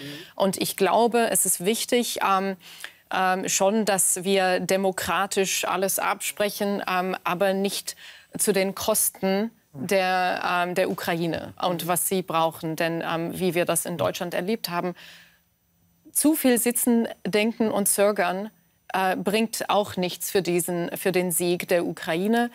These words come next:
Wir müssen den Ukrainern vor allem zuhören. Sie wissen, was sie brauchen, um diesen Krieg zu gewinnen.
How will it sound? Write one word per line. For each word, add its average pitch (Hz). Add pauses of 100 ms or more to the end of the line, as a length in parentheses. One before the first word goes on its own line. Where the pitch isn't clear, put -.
(260)
Wir 190
müssen 220 (400)
den 190
Ukrainern 190
vor -
allem 165
zuhören. 160
Sie 170
wissen, 214
was 175
sie 185
brauchen, 180 (240)
um 196
diesen 190
Krieg -
zu 180
gewinnen. 190